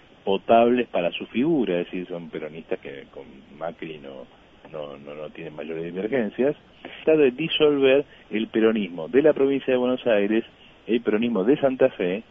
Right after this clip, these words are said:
y en algún momento va por el peronismo de Córdoba. Si Macri logra eso, tiene el diecinueve completamente allanado.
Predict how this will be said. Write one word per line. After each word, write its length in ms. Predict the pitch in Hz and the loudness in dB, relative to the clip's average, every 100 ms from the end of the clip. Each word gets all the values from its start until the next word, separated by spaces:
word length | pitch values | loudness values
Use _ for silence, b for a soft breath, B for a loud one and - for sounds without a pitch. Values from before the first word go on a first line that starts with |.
| B B B | B B B
y 140 | 101 104 | -4 -2
en 80 | 98 | 0
algún 260 | 98 131 | -2 0
momento 420 | 139 123 127 135 | 0 2 0 2
va 140 | 117 107 | 4 4
por 160 | 120 | 2
el 60 | 101 | 0
peronismo 420 | - 82 85 87 | -2 -6 -6 -8
de 100 | 82 | -10
Córdoba. 440 | 71 69 67 67 - _ B B B B B - - | -8 -8 -8 -12 -14 _ B B B B B -14 -6
Si 140 | 95 | -6
Macri 580 | 95 117 190 - 143 120 | -2 2 2 2 -2 4
logra 340 | 139 131 127 | 4 6 6
eso, 560 | 123 92 - 95 117 131 _ _ b b _ _ _ | 4 2 -4 -6 -6 -8 _ _ b b _ _ _
tiene 380 | 156 139 110 113 | 0 2 2 2
el 240 | - 104 | 0 -4
diecinueve 880 | 104 98 - 117 131 104 98 110 123 - _ _ _ | -4 -4 -4 -4 0 0 2 0 -2 -10 _ _ _
completamente 880 | 101 101 98 135 147 120 127 135 113 | -6 -6 -6 -4 0 2 0 -2 2
allanado. 680 | 92 90 95 117 87 71 71 | 2 2 2 2 2 -2 -8